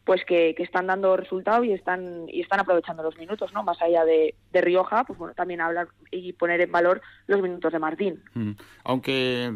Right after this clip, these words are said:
Speaker 2: tarde o temprano, y es un asunto que tendrá que resolver Koeman y el Barcelona, la pelota les va a entrar porque generando tantas ocasiones es, eh, probable,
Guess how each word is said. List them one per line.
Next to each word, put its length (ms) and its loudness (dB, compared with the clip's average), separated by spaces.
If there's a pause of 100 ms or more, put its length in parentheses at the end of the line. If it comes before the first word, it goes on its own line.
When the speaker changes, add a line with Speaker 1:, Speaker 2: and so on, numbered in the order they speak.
Speaker 2:
tarde 220 -2
o 60 -4
temprano, 680 0
y 140 -2
es 160 -2
un 80 0
asunto 340 0
que 100 0
tendrá 280 0
que 80 0
resolver 400 0
Koeman 280 0
y 40 2
el 80 2
Barcelona, 480 0
la 100 2
pelota 280 0
les 160 2
va 60 2
a 40 2
entrar 340 2
porque 240 -2
generando 400 0
tantas 280 0
ocasiones 640 0
es, 440 0
eh, 460 0
probable, 460 2